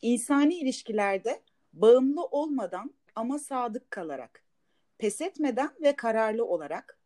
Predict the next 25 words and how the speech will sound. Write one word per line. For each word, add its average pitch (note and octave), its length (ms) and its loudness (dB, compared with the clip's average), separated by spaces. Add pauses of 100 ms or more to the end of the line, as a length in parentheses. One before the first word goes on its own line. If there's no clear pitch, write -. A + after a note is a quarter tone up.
(400)
kimseye D4 460 -2
mecbur A3+ 380 -4
olmadan B3+ 600 2 (220)
ama A#3+ 200 -2
insanları C4+ 640 -2
kaybetmeyerek G#3+ 1040 -4 (200)
diye A3+ 200 4
devam D4+ 300 4
ediyor E3 300 -6
bu C3+ 60 -20
liste. C3+ 380 -12 (100)
Yani G#3 300 0
bunun D#4 280 2
özelliklerine C4+ 760 4
baktığımızda D4+ 680 -6
tamamen D4 540 -2
kişiden D4 520 -2
kişiye C4 420 -6
değişen C4+ 560 -4 (640)
yapısal C4 440 0
özellikler B3 580 2
olduğunu E3+ 460 0
görüyoruz. C#3+ 540 -10 (240)
Bunları B3 320 2
yapamayan B3+ 720 2